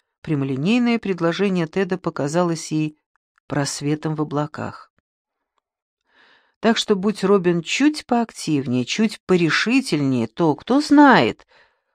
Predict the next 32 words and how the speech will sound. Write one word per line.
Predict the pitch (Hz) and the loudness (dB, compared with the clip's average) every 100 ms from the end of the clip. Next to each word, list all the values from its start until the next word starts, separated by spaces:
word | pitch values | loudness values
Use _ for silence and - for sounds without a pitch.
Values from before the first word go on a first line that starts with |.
| _ | _
пробил | 175 247 226 170 | 6 6 6 4
бы | 143 | 0
час, | - - 175 233 - - _ _ _ _ | -2 2 4 2 0 -12 _ _ _ _
и | 131 | -2
она | 135 143 | 0 0
вышла | 135 185 - - | 0 0 0 -4
бы | 131 135 | -4 -4
за | 139 | -2
него | 139 131 | -2 -2
замуж, | 127 131 202 226 202 - - _ _ _ _ | -2 0 2 2 -2 -8 -14 _ _ _ _
и | 220 | 4
они | 254 269 | 4 4
стали | - 302 254 | 4 4 4
бы | 220 | 2
жить-поживать, | 214 254 269 - 170 160 175 214 208 - _ _ _ | 2 0 0 -2 0 2 4 2 0 -12 _ _ _
счастливо | - - 220 - 175 220 262 | -2 0 0 0 -2 0 0
поживать. | 240 175 156 151 127 80 - - _ _ _ _ _ - - | -2 -4 0 0 0 -4 -8 -20 _ _ _ _ _ -20 -6
Даже | 202 220 | -2 -2
Кэтрин, | 233 262 240 - 127 127 | -2 2 2 2 -6 -4
которой, | 156 156 226 208 180 - _ _ _ | -6 -2 0 0 0 -8 _ _ _
если | 160 160 165 | -6 -2 2
вас | 185 220 196 | 4 6 4
это | 170 165 | 0 0
так | 202 214 202 | 4 4 2
интересует, | 170 - 170 160 - 240 226 196 - _ _ _ _ - | -2 -2 -4 -4 -4 0 0 -2 -8 _ _ _ _ 4
не | 233 294 | 8 8
будет | 233 175 123 131 | 6 2 0 -2
дано | 127 156 151 | -2 0 0
слово | - - 160 135 | -2 2 4 4
в | 135 | 2
этой | 143 151 160 | 0 0 -2
истории, | - - 262 247 220 196 | -4 -2 2 4 2 2